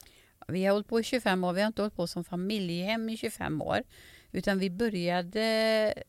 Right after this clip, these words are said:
eh, som kontaktfamilj åt, eh, ett par kompisar som behövde avlastning med sin, eh, eh, autistiske pojk.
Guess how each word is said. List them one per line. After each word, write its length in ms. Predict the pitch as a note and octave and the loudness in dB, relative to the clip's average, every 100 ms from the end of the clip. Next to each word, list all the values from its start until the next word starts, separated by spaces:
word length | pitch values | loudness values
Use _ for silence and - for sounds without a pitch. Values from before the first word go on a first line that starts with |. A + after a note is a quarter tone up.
| - | -8
eh, 360 | - G3+ G3 G3 | -4 -2 -2 -4
som 440 | F#3 - F3 E3+ E3 | -4 -2 0 0 -4
kontaktfamilj 1000 | - F3+ G#3+ - - E3 A#3 F#3+ - F3+ - - - - | -4 -2 -2 -4 -2 0 0 -2 -4 -6 -12 -20 -20 -10
åt, 340 | - - - | -8 -8 -2
eh, 60 | F#3 | 2
ett 220 | F3+ F3 | 2 0
par 120 | - | -4
kompisar 480 | G#3+ F#3+ D3+ E3 G3 | 0 0 0 -2 -2
som 160 | G3 G3+ | 0 0
behövde 280 | G3 F3 F#3 | -2 -2 0
avlastning 960 | F#3+ E3 E3+ - - G#3 G#3 G3+ G#3+ - | 0 -2 -4 -6 -2 -2 -2 -4 -8 -10
med 200 | G#3 G3+ | -6 -6
sin, 360 | - E3+ E3 E3+ | -2 -4 -2 -2
eh, 1500 | E3+ E3+ E3+ E3+ - _ _ _ - - - - - F3 E3+ | -2 0 -2 -4 -10 _ _ _ -8 -8 -10 -20 -10 -6 -2
eh, 100 | - | 0
autistiske 800 | F#3+ - F3+ - E3+ - - F3+ | -2 -2 -6 -6 -8 -8 -4 -4
pojk. 540 | - B3 - - - | 0 0 0 -4 -10